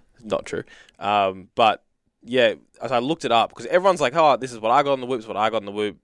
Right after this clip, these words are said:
You know, for me, it definitely negatively affects it. Nearly every client I've spoken to definitely affects it. The averages across all Whoop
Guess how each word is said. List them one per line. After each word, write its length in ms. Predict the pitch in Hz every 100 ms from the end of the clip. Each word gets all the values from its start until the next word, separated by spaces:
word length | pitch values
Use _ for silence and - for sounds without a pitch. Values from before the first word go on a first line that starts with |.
| _
You 80 |
know, 80 | 104
for 120 | 92
me, 160 | 113 120
it 120 | 104
definitely 300 | 113 104 107
negatively 400 | 95 98 101 95
affects 280 | 87 90 -
it. 100 | 95
Nearly 200 | 101 87
every 180 | 95 92
client 240 | - 82 -
I've 80 |
spoken 240 | - 87 92
to 100 | 82
definitely 380 | - 95 95 85
affects 300 | - 98 143
it. 140 | 127 - _ -
The 160 | 113 -
averages 640 | 117 143 156 139 120 110 107
across 300 | 104 107 101 -
all 360 | 120 131 131 113
Whoop 320 | 104 113 101